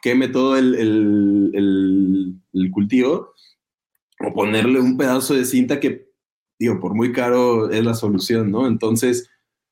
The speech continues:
eso, parte lo de también, eh, hacerle entender poco a poco a la gente que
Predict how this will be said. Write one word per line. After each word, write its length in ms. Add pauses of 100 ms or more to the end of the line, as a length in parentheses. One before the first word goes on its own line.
(380)
eso, 640
parte 320
lo 140
de 100
también, 400
eh, 140
hacerle 280
entender 480
poco 200
a 40
poco 160
a 40
la 100
gente 320
que 320